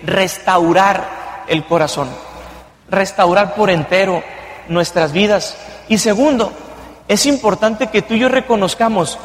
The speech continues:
que antes nosotros ya fuimos también perdonados por otro, por Dios.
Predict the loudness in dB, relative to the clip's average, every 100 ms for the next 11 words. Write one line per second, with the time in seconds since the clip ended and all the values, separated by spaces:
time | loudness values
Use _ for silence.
0 | -16 -18 -18 -20 0 2 4 2 2 0
1 | 0 -4 -10 -12 -18 -18 -20 -20 -20 -2
2 | 0 2 0 0 0 2 0 0 -6 0
3 | 2 2 0 0 0 2 0 0 -2 0
4 | 0 0 0 -2 -6 -12 -14 -16 -18 -20
5 | -20 -20 -20 -20 _ 0 2 2 0 -4
6 | -4 -14 -16 -16 -18 -18 -20 -20 _ _
7 | -2 0 2 0 -2